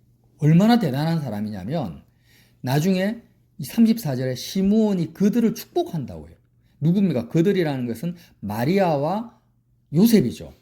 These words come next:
그러니까 마리아와 요셉을 축복했다라는 것은 성경에 나타난 대로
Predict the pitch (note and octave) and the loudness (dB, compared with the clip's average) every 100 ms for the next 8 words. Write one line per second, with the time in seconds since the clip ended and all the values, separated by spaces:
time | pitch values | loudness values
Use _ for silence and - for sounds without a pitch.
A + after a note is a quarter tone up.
0 | _ _ _ _ - D3+ A#2 B2+ F3+ A3+ | _ _ _ _ -8 -6 -2 0 4 4
1 | G#3 D#3+ D#3+ A3+ G3 E3 - - C#4+ G#3+ | 4 2 0 0 -2 -4 -10 -10 -4 -4
2 | - A#2+ G#2 F#2 F2 G3 E3 D#2+ - _ | -4 -6 -6 -8 -10 -10 -8 -10 -16 _
3 | _ _ _ _ - F3+ F#3+ G3+ C#3+ E3+ | _ _ _ _ 0 2 4 2 0 -4
4 | F3+ C3 A2 G2+ G#2 - | -4 -4 -4 -6 -8 -10